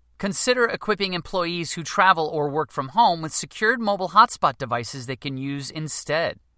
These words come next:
In addition, employees should never leave their devices unattended in public places. Hackers can equip devices with software that can log keystrokes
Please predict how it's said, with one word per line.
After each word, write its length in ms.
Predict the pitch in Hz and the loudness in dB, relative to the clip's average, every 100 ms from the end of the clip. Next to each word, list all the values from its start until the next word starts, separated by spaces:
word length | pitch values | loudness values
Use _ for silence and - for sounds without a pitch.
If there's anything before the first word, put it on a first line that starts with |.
| _ _ | _ _
In 100 | 156 | -2
addition, 480 | 156 139 175 160 151 - - | 0 0 -2 -2 -6 -10 -10
employees 600 | 151 - 170 165 185 170 | -10 -4 -4 -2 -4 -4
should 180 | 196 170 | -4 -4
never 380 | 156 180 202 | 2 4 4
leave 220 | 165 165 151 | 0 -2 0
their 120 | 151 | 0
devices 500 | 143 160 170 160 135 | 4 4 4 -4 -2
unattended 560 | 156 147 - 196 175 147 | -2 -2 -2 -4 -2 -2
in 160 | 147 139 | -2 -4
public 380 | 151 143 147 | -4 -2 -4
places. 560 | - 247 254 104 76 - _ _ - | -4 -4 -4 -8 -12 -18 _ _ 0
Hackers 400 | 165 175 151 - | 0 2 -2 -2
can 140 | 160 | -6
equip 320 | 147 170 156 | -6 -4 -4
devices 520 | 147 147 160 - 135 | 2 2 2 -2 -8
with 140 | 135 131 | -8 -6
software 540 | - 175 190 139 127 | 0 4 4 2 -2
that 140 | 127 - | -2 -6
can 180 | 139 | -2
log 280 | 135 156 165 | 4 4 4
keystrokes 720 | - 240 247 - 131 120 - | -6 -6 -6 -4 -2 -2 -4